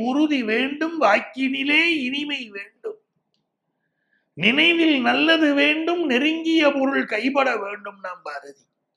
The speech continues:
ரெண்டாம் இடத்துல செவ்வாய், எட்டுல சந்திரன். நல்லதையே நினைங்க, நல்லதையே பேசுங்க. இன்னைக்கு Successful டேயா இருக்கும்.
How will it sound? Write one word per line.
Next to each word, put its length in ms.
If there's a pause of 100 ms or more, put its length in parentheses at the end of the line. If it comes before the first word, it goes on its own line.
(1600)
ரெண்டாம் 340
இடத்துல 320
செவ்வாய், 420
எட்டுல 320
சந்திரன். 500
நல்லதையே 680
நினைங்க, 440 (280)
நல்லதையே 580 (100)
பேசுங்க. 460
இன்னைக்கு 360 (640)
Successful 680
டேயா 260
இருக்கும். 380